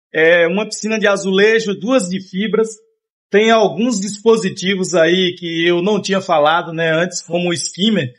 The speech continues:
né, que é um dispositivo aí de sucção também, utilizado mais em piscinas de uso coletivo.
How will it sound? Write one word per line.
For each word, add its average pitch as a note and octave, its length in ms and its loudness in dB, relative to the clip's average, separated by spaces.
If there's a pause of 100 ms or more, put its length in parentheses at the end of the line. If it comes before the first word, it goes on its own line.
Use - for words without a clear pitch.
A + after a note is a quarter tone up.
(260)
né, D#3 280 0
que F3+ 100 -6
é F3 100 2
um E3 480 -2
dispositivo D#3 640 -4
aí D#3+ 180 0 (360)
de E3 160 -2
sucção G3+ 640 -2
também, E3+ 280 0
utilizado D#3+ 600 -2
mais E3 260 0
em F3 80 -8
piscinas D#3+ 460 -6
de D3+ 400 -2
uso D#3+ 280 -4
coletivo. E3 600 -2